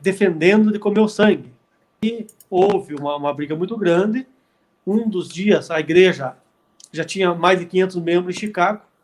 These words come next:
O Franciscão, ele entra num culto e ele fala pra, pra igreja lá,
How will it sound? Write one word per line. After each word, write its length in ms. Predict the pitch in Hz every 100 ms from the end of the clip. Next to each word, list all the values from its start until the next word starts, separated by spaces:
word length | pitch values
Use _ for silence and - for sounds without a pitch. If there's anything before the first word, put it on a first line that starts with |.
| _ _ _ -
O 140 | 175
Franciscão, 840 | - 190 185 165 - 180 170 135 - _ _ _ _ _ _ _ _ _ _ -
ele 600 | 160 160 156 151 139 139
entra 320 | 190 214 202
num 160 | 196 202
culto 520 | - 226 254 247 247 - _ _ -
e 160 | 208
ele 160 | 226 214
fala 400 | - 202 202 185
pra, 280 | 180 170 147
pra 180 | 175 170
igreja 300 | - 156 156
lá, 300 | 151 131